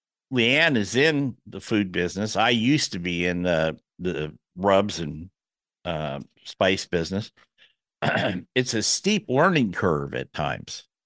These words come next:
And, uh, so what did, what have you learned?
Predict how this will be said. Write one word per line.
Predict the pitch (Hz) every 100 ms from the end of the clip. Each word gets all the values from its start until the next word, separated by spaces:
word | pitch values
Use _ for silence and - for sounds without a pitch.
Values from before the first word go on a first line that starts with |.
| _ _ - - -
And, | - 113 110 110 -
uh, | 101 98 92
so | - 120
what | 117 139 165
did, | 139 107 _
what | 147 190
have | 139
you | 127 156
learned? | 117 80 69 67